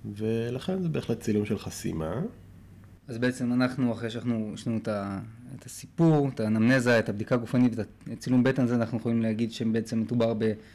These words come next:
Speaker 2: במטופל עם, אה, בקע כלוא, עם חסימת מעי על רקע בקע כלוא.
Speaker 1: נכון.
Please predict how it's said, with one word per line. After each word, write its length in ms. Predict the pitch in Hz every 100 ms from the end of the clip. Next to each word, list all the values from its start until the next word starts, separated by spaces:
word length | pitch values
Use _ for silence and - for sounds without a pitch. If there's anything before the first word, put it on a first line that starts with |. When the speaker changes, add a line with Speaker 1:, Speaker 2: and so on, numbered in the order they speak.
| - - -
Speaker 2:
במטופל 480 | 120 123 113 117 117
עם, 240 | 117 113 110
אה, 260 | 107 107 107
בקע 220 | 120 120
כלוא, 280 | - 131 160
עם 120 | 127
חסימת 420 | 117 - 120 117
מעי 120 | 120
על 60 | 117
רקע 200 | 113 120
בקע 240 | 110 110
כלוא. 280 | 110 110 101 - - - -
Speaker 1:
נכון. 280 | 135 - 87